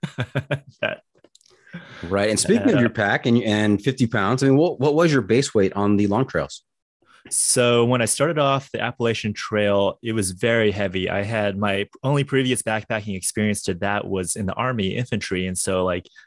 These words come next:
Speaker 1: an infantry load, you're looking at a fifty plus pound pack, plus your weapon, plus ammo, plus,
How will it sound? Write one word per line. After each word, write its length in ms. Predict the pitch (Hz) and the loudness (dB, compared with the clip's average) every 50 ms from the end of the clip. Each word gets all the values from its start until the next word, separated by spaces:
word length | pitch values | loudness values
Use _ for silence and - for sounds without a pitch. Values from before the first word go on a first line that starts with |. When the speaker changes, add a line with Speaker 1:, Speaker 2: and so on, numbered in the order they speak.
| - - | -10 -6
Speaker 1:
an 100 | 98 113 | -4 -4
infantry 480 | 143 139 147 123 - - 104 98 95 | -2 -2 -4 -6 -4 -2 -2 -2 0
load, 500 | 95 92 104 127 139 127 107 95 92 90 | -2 -2 0 0 2 2 2 0 0 -2
you're 480 | 92 95 110 110 110 107 104 104 104 - - | -4 -4 -2 0 0 2 2 0 -2 -4 -6
looking 280 | - 113 107 - 107 101 | -8 -8 -6 -4 -4 -4
at 120 | 98 90 | -2 -4
a 40 | 92 | -4
fifty 420 | - - - 113 104 - - 104 101 | -6 -6 -6 -8 -6 -6 -8 -8 -8
plus 280 | _ - 110 104 - - | _ -4 -4 -4 -4 -4
pound 300 | - 107 95 92 95 - | -6 -6 -6 -6 -8 -6
pack, 320 | - 127 120 110 - _ | -4 -4 -4 -4 -6 _
plus 320 | _ - 107 104 - - | _ -6 -6 -6 -6 -6
your 220 | 95 95 90 87 90 | -6 -4 -4 -4 -4
weapon, 480 | 101 127 120 113 - 117 107 104 101 | -4 -4 -6 -6 -4 -4 -4 -4 -4
plus 440 | 98 - 107 98 92 - - - - _ | -4 -4 -4 -2 -2 -2 -4 -6 -8 _
ammo, 460 | - 131 123 120 113 110 107 101 101 98 | -4 -4 -2 -2 0 0 0 0 -2 -2
plus, 440 | _ - 107 95 90 - - - | _ -2 -2 -2 -2 -2 -6 -8